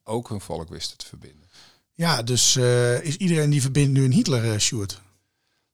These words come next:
Speaker 1: Eh, nou ja, dan is Churchill er ook een of zo.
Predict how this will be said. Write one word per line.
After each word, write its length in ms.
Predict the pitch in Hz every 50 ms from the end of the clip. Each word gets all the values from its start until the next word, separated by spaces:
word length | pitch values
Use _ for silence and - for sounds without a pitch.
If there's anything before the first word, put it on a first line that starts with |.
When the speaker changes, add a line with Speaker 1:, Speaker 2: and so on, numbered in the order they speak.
| _ _ _ _
Speaker 1:
Eh, 100 | _ 117
nou 1000 | 113 113 113 113 113 113 110 110 107 107 107 107 107 104 104 101 87 - - 160
ja, 140 | 151 107 95
dan 180 | 92 98 90 90
is 120 | 85 - -
Churchill 440 | - - 95 92 - - 92 87 80
er 100 | 85 87
ook 200 | - 120 143 131
een 220 | 147 156 185 202 170
of 80 | 131 -
zo. 300 | 156 165 202 247 269